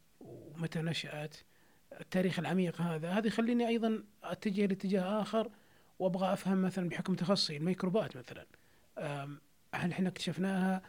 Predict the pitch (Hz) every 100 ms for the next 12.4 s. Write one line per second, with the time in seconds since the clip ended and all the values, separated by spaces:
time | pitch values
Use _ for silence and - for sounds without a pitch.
0 | - - - 160 165 170 165 160 151 156
1 | 170 190 196 190 - 196 175 143 175 175
2 | 185 175 185 170 175 170 175 156 156 147
3 | 170 175 180 - - - - _ 156 147
4 | 143 139 185 180 180 180 185 180 165 151
5 | 156 151 160 160 160 180 165 180 160 151
6 | 165 175 165 170 190 185 - - - -
7 | - 175 170 - - _ - - 180 185
8 | 180 202 196 170 175 165 - 156 147 -
9 | 170 165 160 151 143 - 196 165 165 143
10 | 131 160 - 170 202 175 - _ _ _
11 | - _ _ _ - 160 - 185 180 175
12 | 165 170 160 156